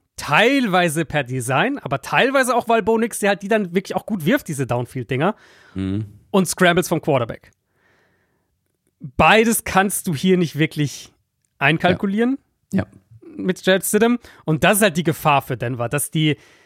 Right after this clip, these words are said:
Speaker 1: dass so dieser, der rudimentäre Teil der Offense, wenn ihr so wollt, also das ganze Quick Game, Screens und das alles, das wird auch einigermaßen da sein mit Stidham. Das ist aber halt genau die Gefahr und deswegen würde ich's halt so spielen, wie ich gerade gesagt habe, aus Patriots Sicht,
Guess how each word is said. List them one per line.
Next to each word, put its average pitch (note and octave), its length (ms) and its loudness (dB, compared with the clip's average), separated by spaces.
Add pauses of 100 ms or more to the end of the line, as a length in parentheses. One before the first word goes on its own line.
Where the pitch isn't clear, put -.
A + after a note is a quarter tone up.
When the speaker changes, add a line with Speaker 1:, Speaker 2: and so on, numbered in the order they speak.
(220)
Speaker 1:
dass E3+ 160 -2
so F#3+ 80 0
dieser, E3 460 2 (680)
der E3 120 2
rudimentäre A3 800 2
Teil F#3+ 300 2
der E3+ 160 4
Offense, G3+ 460 0
wenn G3+ 100 -2
ihr G3 80 0
so F3+ 140 -2
wollt, G#3 420 0 (140)
also C3+ 260 -4
das A#2+ 140 -10
ganze - 280 -14
Quick G3+ 220 0
Game, D3+ 380 2
Screens F#3 420 0
und C#3+ 100 -8
das D3 120 -8
alles, D3+ 240 0 (400)
das F#3 220 -4
wird C#4+ 120 2
auch G#3+ 120 0
einigermaßen E3 560 0
da C#3+ 160 2
sein A2+ 180 -6
mit A2 120 -10
Stidham. A#2 360 -8 (1700)
Das F3+ 220 0
ist F#3+ 60 2
aber F#3 120 4
halt E3+ 160 2
genau E3 300 4
die E3 80 -4
Gefahr E3+ 320 2
und E3+ 60 2
deswegen D3+ 340 -2
würde F3 120 -2
ich's F3 100 -2
halt C#3 120 0
so D3 100 -2
spielen, C#3+ 260 -6
wie C#3 40 -6
ich B2+ 80 -10
gerade C#3 160 -4
gesagt C3 260 -2
habe, B2+ 120 -8
aus - 80 -8
Patriots - 360 -4
Sicht, D3+ 220 -4